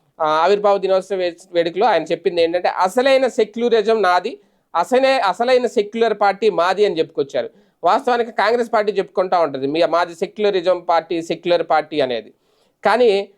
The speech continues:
వాళ్ళు అక్కడ ఒక మతానికే ఒత్తాసు పలుకుతారు అనేది కాంగ్రెస్ పార్టీ మీద ఉన్న విమర్శ.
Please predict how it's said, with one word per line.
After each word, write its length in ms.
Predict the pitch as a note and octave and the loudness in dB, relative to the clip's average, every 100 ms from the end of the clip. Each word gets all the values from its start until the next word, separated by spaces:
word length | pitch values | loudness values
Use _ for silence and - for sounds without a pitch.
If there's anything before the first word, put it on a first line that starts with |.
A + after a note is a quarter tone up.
| _ | _
వాళ్ళు 300 | F3+ G#3 B3+ | 0 0 2
అక్కడ 280 | A3 A3 A#3 | 0 0 0
ఒక 200 | G3 F#3 | 0 0
మతానికే 720 | A3+ A3+ A3+ A3+ G#3 A3+ A3 - | -2 0 0 0 0 -2 -2 -4
ఒత్తాసు 360 | F#3+ - G#3 | -2 0 0
పలుకుతారు 500 | G#3 G3 F#3+ G3 F#3 | 0 -2 0 0 2
అనేది 300 | F#3 F3 F3+ | 2 2 0
కాంగ్రెస్ 340 | C4+ A3 G3+ G#3 | 0 0 0 -2
పార్టీ 220 | F#3+ F3 F3+ | -2 -2 -4
మీద 180 | F3 | -2
ఉన్న 100 | F3+ | 0
విమర్శ. 300 | G3 D3+ C#3+ | 0 0 -2